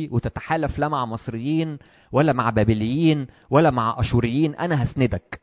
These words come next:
ملكش دعوة بحد." لكن ضعف وراح دخل حرب عنيفة مع مصر.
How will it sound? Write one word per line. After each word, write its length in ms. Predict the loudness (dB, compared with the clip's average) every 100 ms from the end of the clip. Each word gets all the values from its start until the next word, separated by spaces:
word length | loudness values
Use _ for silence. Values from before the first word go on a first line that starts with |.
| -6
ملكش 280 | 0 0 0
دعوة 200 | 0 2
بحد." 320 | 0 0 -2 -6 -14 0
لكن 380 | 0 0 -2
ضعف 520 | 2 2 2 -6 -12 -20 _ _ _ _
وراح 360 | 0 4 4 2
دخل 360 | 0 0 0 -2
حرب 380 | 0 2 4
عنيفة 680 | 2 2 -2 0 2 0 0 -8 _
مع 180 | 0 2
مصر. 380 | 2 0 -2 -8